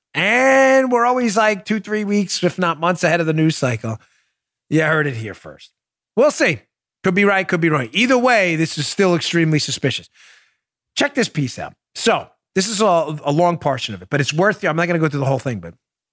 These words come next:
uh, Solomon says, This same memo shows Soros' organization wanted to make Ukraine a top priority starting in twenty fourteen and planned to use Antac as its lead.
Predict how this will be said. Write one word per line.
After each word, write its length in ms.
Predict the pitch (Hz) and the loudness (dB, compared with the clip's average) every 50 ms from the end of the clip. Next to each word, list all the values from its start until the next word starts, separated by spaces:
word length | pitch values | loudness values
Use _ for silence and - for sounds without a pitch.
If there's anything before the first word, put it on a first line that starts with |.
| _ _ _ _ _ _ _ _ _ _ _ _ _ _ _ _ - - _ _ _ - | _ _ _ _ _ _ _ _ _ _ _ _ _ _ _ _ -20 -20 _ _ _ 0
uh, 200 | 139 131 131 131 | 2 2 2 0
Solomon 400 | - - 208 214 226 233 220 180 | 0 0 2 2 2 0 -2 -2
says, 360 | - 185 165 156 139 - - _ _ _ _ _ _ _ _ _ _ _ - | 0 0 0 0 -2 -4 -10 _ _ _ _ _ _ _ _ _ _ _ -4
This 140 | 190 190 - | -2 -2 -2
same 280 | - - 262 311 330 285 | 0 0 0 2 2 2
memo 300 | 240 202 175 165 160 160 | 2 2 2 2 0 0
shows 280 | - - 185 170 151 | 2 2 2 2 2
Soros' 520 | - - 220 233 247 277 262 - - 165 214 | 2 2 2 4 4 4 2 0 0 0 2
organization 560 | 220 202 190 196 185 147 175 160 139 - 151 | 2 2 2 0 0 0 0 0 0 0 2
wanted 180 | 160 170 170 | 2 2 2
to 60 | 170 175 | 2 2
make 180 | 170 165 - | 2 2 2
Ukraine 400 | 180 202 220 - - 180 165 165 | 2 2 2 2 2 0 0 0
a 60 | 156 | 0
top 260 | 143 - 160 156 147 - | -2 -2 -2 -2 -2 0
priority 380 | 165 165 165 175 175 165 160 | 0 2 2 4 2 2 0
starting 320 | 151 - - 156 151 151 143 | -2 -2 0 0 0 0 -2
in 80 | 135 | -2
twenty 240 | - - 147 143 135 | -2 0 0 0 0
fourteen 400 | 120 - 139 127 - 180 190 180 | 0 0 -2 0 2 2 2 2
and 100 | 165 135 | 2 0
planned 300 | - 156 196 214 233 196 | 0 0 2 2 2 2
to 80 | - 208 | 2 2
use 180 | 196 190 165 | 4 4 4
Antac 500 | 143 156 151 151 139 - 147 143 135 - | 2 2 0 0 -2 -2 -2 -2 -2 -2
as 160 | 151 143 127 | -2 -2 0
its 220 | 156 160 - - 233 | 0 -2 -2 0 0
lead. 320 | 262 285 247 165 - - | 2 4 2 2 0 -4